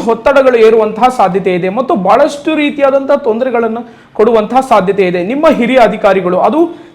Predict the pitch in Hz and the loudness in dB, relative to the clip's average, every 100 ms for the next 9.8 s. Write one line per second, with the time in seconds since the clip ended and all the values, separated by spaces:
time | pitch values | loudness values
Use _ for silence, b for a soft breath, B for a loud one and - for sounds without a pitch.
0 | _ 262 294 311 294 269 - 240 269 277 | _ -4 2 2 2 0 -2 -4 0 0
1 | 277 254 247 269 247 247 254 254 285 294 | 2 2 2 2 -2 0 2 2 0 -4
2 | 254 254 285 320 - - - - - - | -2 2 2 0 -8 -20 -20 -20 -20 -20
3 | - 175 226 208 269 240 208 165 - - | -14 -2 0 4 4 4 2 0 -10 -8
4 | 185 214 330 - 277 302 320 240 254 381 | -6 -4 -4 -4 -4 0 2 2 0 0
5 | 392 415 403 247 262 254 226 202 196 202 | 0 2 2 2 -2 0 2 2 0 -6
6 | 190 190 180 175 190 269 214 170 170 175 | -4 -2 -2 -2 0 0 0 -2 -2 -6
7 | 165 - 285 B B - 196 190 165 - | -4 -2 -2 B B -6 2 2 2 -2
8 | 254 285 269 214 262 359 320 320 285 269 | -4 -2 -2 0 2 2 4 4 4 2
9 | 247 226 208 226 269 208 - | 0 2 2 4 4 2 -2